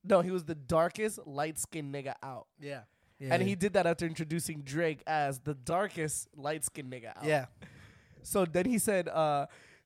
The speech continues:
Speaker 1: "Dave East, Dave East has showed up to the club with fifty Crip niggas. Can someone let Dave East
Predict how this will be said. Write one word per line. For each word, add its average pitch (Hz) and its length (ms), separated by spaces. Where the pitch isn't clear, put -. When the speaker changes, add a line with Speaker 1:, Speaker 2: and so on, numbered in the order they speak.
Speaker 1:
"Dave 233 320
East, 240 560
Dave 254 400
East 269 320
has 190 160
showed 233 260
up 254 140
to 269 120
the 220 80
club 220 280
with 170 140
fifty 269 360
Crip 226 320
niggas. 143 440
Can 220 220
someone 294 460
let 240 360
Dave 233 260
East 240 280